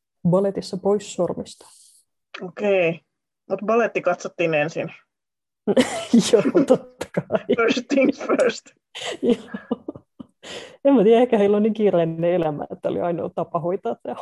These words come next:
Speaker 1: homma.
Speaker 2: Niin,
Speaker 1: Tai sit
Speaker 2: kyllä.
Speaker 1: siinä oli jotain symboliikkaa. Mä en ole mistään saanut tietää, että mikä esitys se oli, mutta voihan se olla, että se kuvasi jotenkin heidän tätä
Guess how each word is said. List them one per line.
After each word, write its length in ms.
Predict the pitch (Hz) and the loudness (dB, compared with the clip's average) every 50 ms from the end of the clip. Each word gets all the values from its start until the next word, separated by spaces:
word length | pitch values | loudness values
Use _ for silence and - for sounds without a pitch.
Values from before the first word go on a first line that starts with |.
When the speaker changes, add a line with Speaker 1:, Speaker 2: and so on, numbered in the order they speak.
| - - | 0 0
Speaker 1:
homma. 380 | - - - - - 175 - _ _ _ _ _ _ _ - - _ _ _ _ _ _ _ _ _ _ _ - - - - 208 208 | 0 0 -2 -10 -12 -12 -20 _ _ _ _ _ _ _ -20 -20 _ _ _ _ _ _ _ _ _ _ _ -20 -18 -14 -10 -6 -2
Speaker 2:
Niin, 300 | 220 220 220 220 220 208 | 0 0 2 0 2 4
Speaker 1:
Tai 120 | 202 202 | 4 2
sit 60 | - | 4
Speaker 2:
kyllä. 120 | - 196 - | 2 0 2
Speaker 1:
siinä 160 | 208 180 180 | 2 2 2
oli 100 | 175 190 | 2 2
jotain 240 | 196 196 208 202 190 | 2 2 0 -2 0
symboliikkaa. 800 | - 262 240 208 170 170 156 151 - - - _ _ - - | 0 0 2 2 2 2 0 0 -2 -6 -8 _ _ -8 -4
Mä 100 | 202 220 | -2 -2
en 60 | 226 208 | -2 0
ole 100 | 185 208 | -2 -2
mistään 320 | 226 - - - 185 185 | -4 -8 -8 -8 -8 -6
saanut 220 | 180 170 165 180 - | -6 -6 -6 -8 -6
tietää, 220 | - 185 175 185 185 | -6 -6 -6 -6 -8
että 100 | 185 196 | -6 -6
mikä 180 | 190 - 175 180 | -6 -6 -4 -4
esitys 480 | 202 208 202 180 - 185 196 - - | -4 -2 -2 -4 -4 -4 -12 -14 -12
se 100 | - - | -8 -8
oli, 160 | - - - | -6 -6 -6
mutta 140 | 226 220 - - | -6 -8 -6 -4
voihan 220 | 220 196 175 160 | -2 -2 0 -2
se 140 | 160 165 165 | 0 -2 0
olla, 160 | 185 202 202 | 0 0 -2
että 120 | 185 190 | -2 -4
se 80 | - 196 | -8 -12
kuvasi 380 | - - 208 175 170 180 - - | -2 -2 0 0 0 -4 -6 -6
jotenkin 340 | - 202 202 196 - 208 190 | -6 -6 -4 -4 -6 -6 -4
heidän 300 | 202 196 190 - 214 214 | -4 -4 -4 -6 -8 -8
tätä 280 | - - - - - | -10 -10 -6 -6 -6